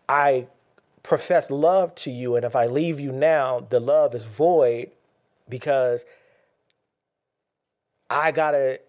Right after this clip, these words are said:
eh, eh, it's life or death. I gotta be with you because I said I loved you out loud. So now, like, whatever we going through behind closed doors, like, I'm always the person that, all right, I'm behind doors getting beat up.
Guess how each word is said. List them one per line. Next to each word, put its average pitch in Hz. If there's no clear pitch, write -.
eh, 151
eh, -
it's 139
life 151
or 120
death. 135
I 135
gotta 139
be 151
with 143
you 127
because 135
I 123
said 139
I 127
loved 131
you 135
out 117
loud. 135
So 117
now, 131
like, 120
whatever 139
we 135
going 135
through 131
behind 127
closed 123
doors, 151
like, 135
I'm 160
always 165
the 135
person 165
that, 135
all 147
right, 143
I'm 139
behind 156
doors 156
getting 139
beat 147
up. 151